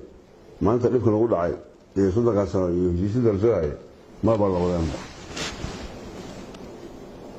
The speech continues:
Haddii Muqdisho noo badbaadi lahayd, waagii jabhadaha, dhib ma dhaceenba. Maanta yaan waddada ku laabanayno, aan badbaadinno Muqdisho,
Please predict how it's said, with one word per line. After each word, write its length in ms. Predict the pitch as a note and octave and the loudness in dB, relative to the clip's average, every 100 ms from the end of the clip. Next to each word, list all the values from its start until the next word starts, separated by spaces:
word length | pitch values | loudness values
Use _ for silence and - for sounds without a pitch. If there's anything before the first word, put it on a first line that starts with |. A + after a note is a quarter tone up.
| - - - - - | -16 -16 -18 -16 0
Haddii 240 | F2 G2+ | 4 6
Muqdisho 320 | A2+ G2+ A2 G#2+ | 6 4 4 4
noo 120 | G#2+ | 4
badbaadi 340 | F#2+ F#2 G#2 F#2 | 4 4 4 4
lahayd, 240 | E2 C2+ - - - - - - - | 2 -2 -8 -18 -20 -20 -20 -20 0
waagii 640 | F#2+ G2 F#2+ F2 E2 D#2 - - - - - - - | 4 4 4 4 4 2 0 -6 -16 -20 -16 -2 2
jabhadaha, 440 | F2+ A#2 C3+ - - - - - - - - - - - - - | 4 4 2 -2 -8 -12 -16 -16 -16 -16 -16 -16 -16 -16 -4 4
dhib 120 | C3 | 4
ma 100 | B2 | 4
dhaceenba. 360 | F2+ E2+ E2 C2 - - - - - - - - - - | 4 2 2 -2 -6 -14 -18 -18 -18 -18 -18 -16 -2 2
Maanta 280 | B2 D#3 C#3 | 4 4 4
yaan 200 | C3 A#2+ | 4 4
waddada 240 | A#2+ C3+ | 4 4
ku 100 | C3 | 4
laabanayno, 460 | B2+ G#2+ A2 F2 C2 - - - - | 4 4 2 0 -2 -10 -20 -20 -6
aan 100 | G2 G#2+ | 2 4
badbaadinno 480 | A2 G2 A#2+ C3+ A#2 | 4 6 4 4 2
Muqdisho, 440 | G#2 A2 B2 C3+ | 2 2 0 -2